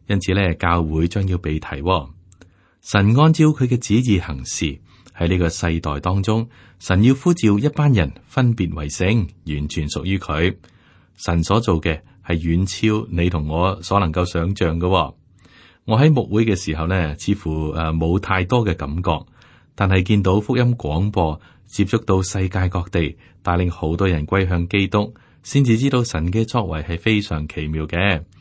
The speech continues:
神正係呼召一群人歸向自己喎。啊，約翰好清楚指出，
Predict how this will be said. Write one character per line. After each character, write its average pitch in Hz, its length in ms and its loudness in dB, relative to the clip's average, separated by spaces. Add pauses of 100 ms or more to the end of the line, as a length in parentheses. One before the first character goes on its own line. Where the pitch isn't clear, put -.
(380)
神 98 320 2
正 139 160 2
係 113 140 4
呼 151 160 0
召 104 160 2
一 - 20 2
群 80 560 -4
人 78 200 -2
歸 98 280 0
向 85 180 0
自 78 200 -6
己 78 160 -2
喎。 82 280 0 (840)
啊， 117 180 4
約 147 160 4
翰 120 180 4
好 127 140 4
清 180 220 2
楚 113 220 2
指 101 180 0
出， 110 140 0